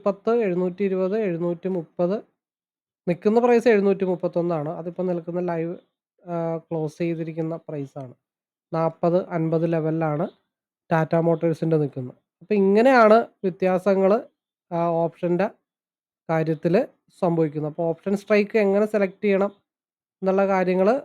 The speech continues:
വളരെ വൃത്തിയായിട്ട് നിങ്ങക്ക് മനസ്സിലായിട്ടുണ്ടെന്ന് വിചാരിക്കുന്നു. അപ്പൊ എനിക്ക് തോന്നുന്നത് ഇതില് കൂടുതൽ വിശദമായിട്ട് പറയേണ്ടി വരുന്നില്ല. Technically ഇതിന്റെ അപ്പുറത്ത് കുറേ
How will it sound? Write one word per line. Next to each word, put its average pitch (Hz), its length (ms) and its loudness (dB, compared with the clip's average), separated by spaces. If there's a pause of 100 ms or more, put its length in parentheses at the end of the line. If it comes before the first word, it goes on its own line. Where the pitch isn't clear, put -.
വളരെ 170 300 -2
വൃത്തിയായിട്ട് 185 600 0
നിങ്ങക്ക് 185 240 -2
മനസ്സിലായിട്ടുണ്ടെന്ന് 180 800 -4
വിചാരിക്കുന്നു. 180 540 0
അപ്പൊ - 1800 -12
എനിക്ക് 196 240 0
തോന്നുന്നത് 254 360 2
ഇതില് 214 360 0
കൂടുതൽ 262 400 0
വിശദമായിട്ട് 247 560 0
പറയേണ്ടി 233 480 0
വരുന്നില്ല. 214 520 -2
Technically 233 720 0
ഇതിന്റെ 269 460 0
അപ്പുറത്ത് 233 320 0
കുറേ 233 240 2